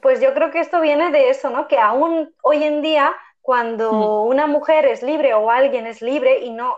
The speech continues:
Speaker 1: no vive en el matrimonio o no vive en, en, en pareja,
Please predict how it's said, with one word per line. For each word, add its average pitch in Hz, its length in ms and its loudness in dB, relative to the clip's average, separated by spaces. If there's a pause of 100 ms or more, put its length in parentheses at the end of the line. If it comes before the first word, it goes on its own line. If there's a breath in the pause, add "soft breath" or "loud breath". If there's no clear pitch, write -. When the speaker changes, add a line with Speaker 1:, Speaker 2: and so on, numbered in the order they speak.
Speaker 1:
no 247 220 -8
vive 254 280 -2
en 202 100 -10
el 196 140 -10
matrimonio 202 760 -6
o 208 100 -8
no 220 180 -10
vive 233 420 -4
en, 202 380 -18 (380)
en, 196 540 -12
en 202 140 -20
pareja, 247 560 -2